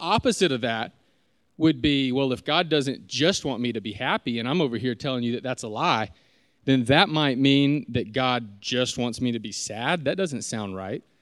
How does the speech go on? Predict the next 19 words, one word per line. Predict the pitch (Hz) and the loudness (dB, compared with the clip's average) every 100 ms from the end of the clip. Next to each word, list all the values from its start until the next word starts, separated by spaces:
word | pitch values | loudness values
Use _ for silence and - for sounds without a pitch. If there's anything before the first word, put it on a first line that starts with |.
| _ _ _ _ - | _ _ _ _ -4
So | - 175 | 2 4
what | 143 147 208 220 - | 4 4 4 2 -4
actually | 160 175 175 - 156 127 127 120 120 _ _ _ | -2 0 0 -2 -2 0 0 -2 -6 _ _ _
is | 147 131 | -2 0
the | 120 | 0
truth | 117 - 170 147 113 - - | -2 2 6 6 4 -2 -4
that | 135 | -2
we | 127 127 | 0 0
see | - 143 | 0 0
in | 127 | 0
God's | 117 123 113 | 2 0 0
word? | 123 120 107 | -2 -2 -2
What | 120 165 | 0 2
do | 185 | 4
we | 165 | 2
actually | 147 147 131 139 131 | 2 -2 -4 -4 -2
see | - 143 123 | 0 -2 -2
from | 131 113 | -4 -8
Scripture | - - 143 - - 117 98 | -8 -4 -2 -2 -6 -8 -8